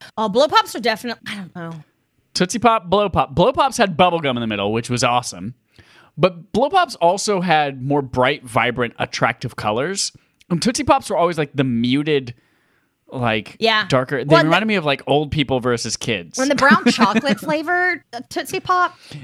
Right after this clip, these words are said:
Speaker 2: Ew, yeah.
Speaker 1: Uh,
Speaker 2: Ugh.
Speaker 1: really, I just like red Tootsie Pops.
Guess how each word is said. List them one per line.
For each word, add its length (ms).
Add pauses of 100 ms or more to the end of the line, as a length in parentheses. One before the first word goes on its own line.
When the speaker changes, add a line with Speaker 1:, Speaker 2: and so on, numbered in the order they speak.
Speaker 2:
Ew, 180
yeah. 580
Speaker 1:
Uh, 140
Speaker 2:
Ugh. 60
Speaker 1:
really, 420
I 60
just 140
like 160
red 560 (220)
Tootsie 340 (140)
Pops. 760